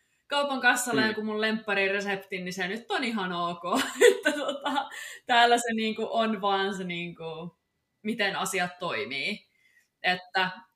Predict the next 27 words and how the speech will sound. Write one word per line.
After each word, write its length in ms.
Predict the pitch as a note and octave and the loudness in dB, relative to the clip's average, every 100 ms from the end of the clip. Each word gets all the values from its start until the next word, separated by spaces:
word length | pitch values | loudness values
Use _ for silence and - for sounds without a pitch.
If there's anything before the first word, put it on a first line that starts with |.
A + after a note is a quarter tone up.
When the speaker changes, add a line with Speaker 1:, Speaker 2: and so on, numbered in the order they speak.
| _ | _
Speaker 1:
aluksi 380 | C4 F4 - A3 | -2 -2 0 0
ehkä 220 | A3+ A3 | 0 2
oli 120 | G#3+ G#3 | 2 2
vähän 280 | G#3+ G3 | -2 -2
just 140 | F#3 - | -4 -6
silleen, 240 | F3+ E3+ | -2 -2
että 160 | F3 F#3 | 0 0
jännitti, 420 | F#3 F#3+ F#3 D#3 | 0 -2 0 4
Speaker 2:
Jep. 180 | C3 - | 6 4
Speaker 1:
että 180 | - - | -4 -12
et 160 | F#3+ F#3+ | -10 -8
miten 280 | G3+ G#3 | -4 -2
mä 80 | F#3+ | -2
niinku 240 | E3+ D#3+ D#3+ | -4 -6 -8
nyt 220 | D3+ F3 - _ _ | -10 -10 -16 _ _
jotenkin 420 | - D3+ E3+ F#3 | -18 -6 -6 -4
selviin 520 | F3+ G#3 G3 F3+ E3+ D#3 | -4 0 0 0 -6 -4
noista 320 | E3+ - F3 | -6 -6 -8
tollasista 480 | E3+ F3+ F3+ F#3 F3 - _ _ _ _ _ _ _ _ _ | -8 -8 -8 -6 -6 -8 _ _ _ _ _ _ _ _ _
Speaker 2:
Mm, 80 | A#2+ | -2
Speaker 1:
kaupan 280 | - - C#4+ | 0 -2 0
kassa- 280 | C4 B3+ D#3 | 0 2 0
Speaker 2:
mm. 60 | |
Speaker 1:
tai 180 | A#3 G#3+ | 2 2
muista 360 | G#3+ A3+ B3 G#3 | 2 -2 -4 -6
tilanteista 760 | G#3+ G#3 G3 F#3 F#3+ F#3+ F#3+ | -2 0 0 2 2 2 0
jossain 580 | F#3+ F#3+ - F#3+ F3+ E3+ | -2 -2 -4 -4 -4 -6